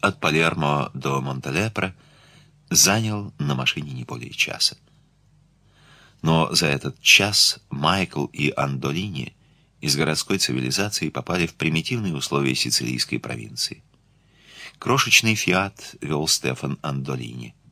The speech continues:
И на послеполуденном солнце его гладко выбритые щеки и подбородок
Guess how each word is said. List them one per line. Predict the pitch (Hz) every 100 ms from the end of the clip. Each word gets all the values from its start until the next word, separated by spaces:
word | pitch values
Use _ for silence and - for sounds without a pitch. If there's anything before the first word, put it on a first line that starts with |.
| _ _ _ _ _ _ _ _ -
И | 67
на | 65
послеполуденном | 69 71 - 69 69 69 67
солнце | - 92 90 - - - - -
его | 73 78
гладко | 71 80 82 - 76 73
выбритые | - 69 78 - 65 - 69
щеки | 65 - - 87 82 -
и | - 65
подбородок | 64 60 69 92 95 -